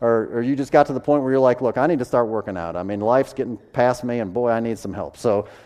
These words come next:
I'm gonna start working out," or whatever. And listen, you're not gonna do all the sports. There's so many sports available, you couldn't even dream of them all.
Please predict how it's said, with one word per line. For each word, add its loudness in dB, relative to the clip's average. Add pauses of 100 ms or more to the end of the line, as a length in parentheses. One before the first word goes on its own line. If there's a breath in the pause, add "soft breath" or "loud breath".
I'm 0
gonna 2
start 4
working -2
out," 0
or -2
whatever. -2
And 0
listen, 0
you're 2
not 6
gonna 4
do 2
all 8
the 0
sports. -2
There's -2
so 2
many 2
sports 2
available, 6
you -2
couldn't 2
even 0
dream 0
of -2
them -8
all. -10